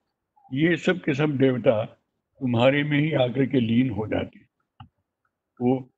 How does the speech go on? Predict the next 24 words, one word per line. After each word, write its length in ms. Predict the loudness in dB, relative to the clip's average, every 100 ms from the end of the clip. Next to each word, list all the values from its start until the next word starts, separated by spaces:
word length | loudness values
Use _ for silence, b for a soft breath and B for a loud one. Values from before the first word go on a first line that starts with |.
| _
उसी 220 | -4 -2 0
परा 300 | 2 4 4
के 120 | 2 0
अंदर 260 | 4 2 0 -2
अनुप्रविष्ट 520 | -2 2 0 0 -2
हो 100 | -4
गए 160 | -2 -2
जाते। 280 | -4 -10 -14 _ _ _ -2
लीयन्ते 720 | 0 2 2 2 0 2 2
खलु 340 | 2 0 2 0
यत्र 260 | 0 -6 -6 _ _ _ _ _ 0
कल्प 240 | 0 0
विरमे, 480 | -2 0 0 -2 -6 -8 -16 -20 _ _ _ _ _ _ _ _ _ _ _ _ _ _ _ _ _ _ _ _ _ _ _ _
तो 100 | -6
सातुम 600 | -4 0 2 2 0 -2 0
काचिद 540 | 2 2 2 0 -2
चिंत्य 420 | 0 0 2 2
रूप 240 | 2 0 0
गरिमा 460 | 0 2 0 0 -4 -8
शक्ति 340 | -12 -14 -12 -14 -6
पराधीय 580 | -2 0 -2 -6 -8 -8
से, 200 | -10 -18 _ _ _ _ _ _ _
वो 220 | 0 2 2
तुम 280 | 2 0